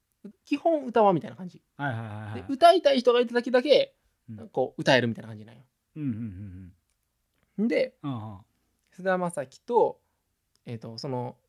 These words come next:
Speaker 1: 中学校からの親友
Speaker 2: あははは。
Speaker 1: の、
Speaker 2: うん。
Speaker 1: で、奥さん
Speaker 2: うん。
Speaker 1: と菅田将暉と、えーと、だから菅田将暉の友達の奥さん、成田凌やねんけど、成田凌と、
Speaker 2: はいはいはいはい。
Speaker 1: 奥さん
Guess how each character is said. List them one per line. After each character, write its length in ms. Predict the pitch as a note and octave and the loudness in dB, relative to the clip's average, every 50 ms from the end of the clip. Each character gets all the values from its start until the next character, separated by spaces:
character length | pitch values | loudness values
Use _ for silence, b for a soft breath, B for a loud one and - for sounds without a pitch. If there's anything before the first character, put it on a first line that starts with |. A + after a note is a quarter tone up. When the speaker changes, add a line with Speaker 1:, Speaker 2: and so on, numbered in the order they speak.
| _ _ _ _ _ | _ _ _ _ _
Speaker 1:
中 120 | - - D#3+ | -10 -6 -4
学 120 | F3+ F3+ | -4 -4
校 100 | - - | -6 -8
か 80 | - A#2+ | -8 -10
ら 60 | A#2 | -12
の 160 | A2+ A2+ A#2 - _ | -12 -16 -18 -20 _
親 340 | - - - B2+ A2+ A2 A2 | -18 -12 -10 -8 -8 -8 -8
友 260 | A2 A2 A#2 D#3 A#3+ - _ _ _ _ _ _ | -10 -12 -14 -14 -16 -20 _ _ _ _ _ _
Speaker 2:
あ 100 | - F3 | -4 -4
は 60 | D#3+ C#3 | -2 -2
は 500 | B2+ C3+ B2 A2 A2+ A2 G#2+ G#2+ G#2 F#2+ | -2 -4 -8 -10 -12 -14 -14 -16 -16 -18
は。 80 | G2+ _ _ _ | -18 _ _ _
Speaker 1:
の、 240 | - B3 A#3 D3+ - - _ _ | -2 0 0 0 0 -4 _ _
Speaker 2:
う 80 | - D3 | -6 -6
ん。 140 | C#3+ A#2 G2+ - _ _ _ | -6 -6 -6 -12 _ _ _
Speaker 1:
で、 120 | - - _ | -20 -12 _
奥 220 | G3+ F#3+ F#3 - | -8 -8 -8 -10
さ 220 | D#3+ - - B2+ A#2 | -14 -10 -8 -8 -8
ん 200 | A2+ A2 A2+ - _ _ _ _ _ _ - | -8 -10 -16 -20 _ _ _ _ _ _ -8
Speaker 2:
う 40 | |
ん。 220 | D3 C#3 A#2+ G2+ G2+ _ _ _ _ _ | -6 -4 -4 -6 -8 _ _ _ _ _
Speaker 1:
と 100 | _ F#3+ | _ -20
菅 160 | D#3+ - - F3+ | -16 -10 -8 -8
田 120 | F3+ F3+ | -8 -8
将 100 | F3 E3 | -10 -14
暉 120 | D3+ _ | -16 _
と、 160 | _ _ _ _ _ - | _ _ _ _ _ -10
え 160 | D3 B2+ A#2+ | -10 -8 -8
ー 40 | A#2+ | -10
と、 60 | C#3+ - _ _ _ | -12 -18 _ _ _
だ 100 | - C3 | -18 -16
か 60 | A#2 | -16
ら 60 | A#2 A#2+ | -16 -14
菅 160 | - F#3+ G3+ | -12 -10 -10
田 40 | G3+ | -10
将 20 | |
暉 60 | F#3+ D3+ | -10 -12
の 40 | |
友 160 | C3 F#3 G3+ G3 | -10 -6 -4 -4
達 160 | G3 - G3+ | -4 -2 2
の 100 | G#3+ F#3+ | 2 2
奥 120 | D#3 - | 2 2
さ 60 | - | -2
ん、 40 | B2+ | -4
成 120 | C3+ E3 D#3+ | -4 -2 -2
田 60 | C3 | -4
凌 60 | A#2+ | -8
や 60 | A#2 A2+ | -8 -12
ね 60 | A2+ | -16
ん 20 | |
け 80 | G#2+ C3 | -16 -16
ど、 80 | B2 | -14
成 180 | A#2+ D#3 F3 D#3+ | -12 -12 -12 -8
田 120 | - D3 | -8 -8
凌 180 | C#3 C3+ C3 C3+ | -8 -8 -8 -10
と、 320 | C3+ - A3+ E3+ B2+ - - | -6 -2 0 0 0 -2 -4
Speaker 2:
は 120 | D3+ E3 D#3+ | -6 -4 -4
い 40 | |
は 60 | C3+ B2 | -4 -6
い 20 | |
は 60 | B2+ A#2+ | -8 -12
い 40 | |
は 60 | A2+ A2 | -14 -16
い。 280 | G#2+ G2+ F#2+ F#2+ F#2+ _ _ _ _ | -16 -18 -20 -20 -20 _ _ _ _
Speaker 1:
奥 240 | - C#3 B2+ B2+ - | -14 -14 -14 -14 -16
さ 160 | - _ - | -20 _ -20
ん 80 | C3 | -20